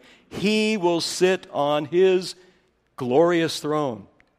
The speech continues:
So the same Jesus that died on the cross to spare any human being from ever ending up in hell is the same Jesus Christ who's gonna be seated on that throne at the end of history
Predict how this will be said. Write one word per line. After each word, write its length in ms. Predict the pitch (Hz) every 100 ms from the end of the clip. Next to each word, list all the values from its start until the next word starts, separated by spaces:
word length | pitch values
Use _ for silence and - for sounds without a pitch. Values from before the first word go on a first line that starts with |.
| _ _ _ _ _ _ _ _ _ _
So 180 | - 185
the 140 | 160 151
same 440 | - 214 247 240
Jesus 500 | 185 226 214 156 139
that 300 | - 120 123
died 340 | 143 160 220 220
on 160 | 214
the 80 | 208
cross 680 | - 220 202 123 - - - _ _ _ _ _ _
to 100 | 165
spare 600 | 143 - 214 226 220 -
any 260 | 185 233 233
human 320 | 208 202 185
being 300 | 190 214 170
from 220 | 170 160 - -
ever 400 | 262 254 196 170
ending 400 | 160 175 175 170
up 180 | 180 175
in 120 | 147
hell 340 | 160 175 117 - - -
is 220 | 170 123
the 120 | 143
same 520 | - - 202 240 226
Jesus 440 | 147 156 151 151 -
Christ 560 | 123 120 117 - - _ _ _
who's 160 | 180 131
gonna 180 | 175 165
be 120 | 151
seated 540 | - - 240 180 165
on 260 | 160 165 170
that 300 | 156 143 -
throne 480 | 160 247 208 156 160
at 220 | 160 151
the 180 | 156 151
end 220 | 170 196
of 120 | 185
history 480 | 151 220 - 196 -